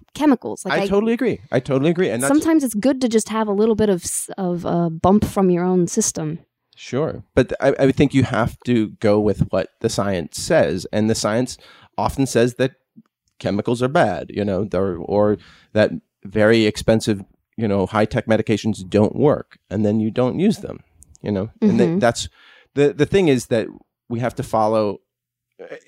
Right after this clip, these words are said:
Speaker 2: It's a constant, it's a constant learning process,
Speaker 1: Mm-hmm.
Speaker 2: and that's what good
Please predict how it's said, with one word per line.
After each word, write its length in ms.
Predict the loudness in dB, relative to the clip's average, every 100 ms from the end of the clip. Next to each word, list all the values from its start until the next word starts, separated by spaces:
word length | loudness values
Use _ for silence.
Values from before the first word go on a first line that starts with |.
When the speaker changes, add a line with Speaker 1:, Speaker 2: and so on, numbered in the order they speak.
| -16
Speaker 2:
It's 280 | -6 -2 -2
a 40 |
constant, 520 | 0 0 0 -2 -2
it's 180 | -4 -4
a 60 | -6
constant 540 | -2 0 2 0 -2
learning 340 | 0 0 0 -2
process, 540 | -2 -2 -6 -8 -2
Speaker 1:
Mm-hmm. 260 | -2 0 -2
Speaker 2:
and 180 | -2
that's 220 | -2 -2 0
what 240 | 0 2
good 220 | 2 2